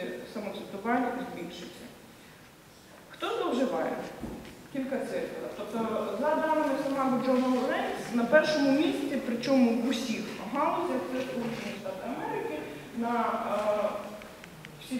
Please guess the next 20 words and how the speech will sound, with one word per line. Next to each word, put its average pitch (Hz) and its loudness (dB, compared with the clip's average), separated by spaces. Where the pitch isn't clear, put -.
цитування, 294 0
половина 254 0
це 240 -2
самоцитування. - -4
На 226 -2
другому 226 2
місці - -4
Китай, - -2
і - -2
на 196 0
третьому – 214 0
Великобританія, 262 0
і 269 2
Україна, 320 4
мабуть, 220 -2
на 220 4
щастя, 240 2
на 247 4
сорок 220 0
першому 202 2